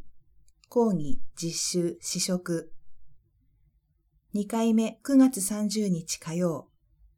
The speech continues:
栄養の基礎知識、乳児期から思春期の食育のポイント、調理実習、講義、実習、試食。三回目、十月十五日水曜。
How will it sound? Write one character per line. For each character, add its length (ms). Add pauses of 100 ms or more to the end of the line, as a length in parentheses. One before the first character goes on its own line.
(220)
栄 220
養 200
の 160
基 80
礎 180
知 140
識、 400 (640)
乳 220
児 140
期 100
か 140
ら 80
思 60 (200)
春 180
期 140
の 80
食 320
育 200
の 120
ポ 140
イ 80
ン 80
ト、 320 (340)
調 240
理 120
実 400
習、 140 (580)
講 240
義、 260 (100)
実 160
習、 460
試 180
食。 540 (1120)
三 320
回 240
目、 260 (420)
十 220
月 260
十 220
五 140
日 500
水 360
曜。 320